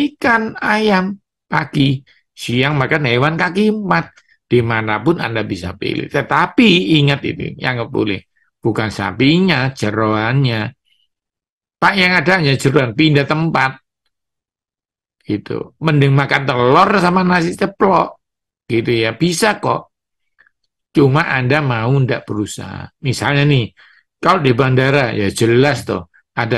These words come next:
pilihan nasi campur sama soto daging, ya milih nasi campur toh. Ya. Bahkan nasi Padang lebih enak. Kenapa? Bisa milih. Kalau malam, saya ayam pop. Kalau siang, mungkin rendang. Kalau pagi, nasi sama telur.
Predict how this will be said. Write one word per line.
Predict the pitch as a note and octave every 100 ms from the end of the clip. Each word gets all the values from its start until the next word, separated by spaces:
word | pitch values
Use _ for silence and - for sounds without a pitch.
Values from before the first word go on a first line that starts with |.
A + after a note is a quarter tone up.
| A#2
pilihan | C3+ C3+
nasi | C3+ B2 G#2+ D3
campur | C#3+ B2+ A#2 D#3 C3
sama | C3+ B2+
soto | A2+ C3 B2+ A2
daging, | G#2+ - D3+ A#2+
ya | A#2
milih | B2 C#3 C#3
nasi | C3+ E3 D#3+
campur | D3 C#3+ F3+ F3+ D3
toh. | G#2+ E2 _ _ _ _ _ -
Ya. | B2 A#2+ D3+ C#3+ - _ _ _ _ _ _ _ _ -
Bahkan | A2 D3+ D#3
nasi | C#3 C#3+
Padang | B2+ A#2 D3 D#3 D#3 -
lebih | C3 G#2+ B2 B2
enak. | B2+ G#2+ C3+
Kenapa? | D3+ A#2+ F#2 -
Bisa | G#2+ A#2
milih. | A#2+ C#3 C#3 A2+
Kalau | - D3+ D3+
malam, | F#3 A3 A#3+ D#3 A2+ C3
saya | - B2+ C#3 C#3
ayam | C#3+ D3+
pop. | F#3 D#3+ - _ _ _ _ _ _
Kalau | - D#3+ E3
siang, | C#3+ G#3 G3 B2 A2
mungkin | A#2 D3 E3
rendang. | F3 G#3 G#3+ G3+ F#3+ G3 _ _ _ _ _ -
Kalau | C#3 D#3+
pagi, | F3 G3 G3 B2+
nasi | A2+ G#2+ A#2+
sama | D3 D#3+ E3
telur. | F#3+ G3 G3+ F#3+ F3+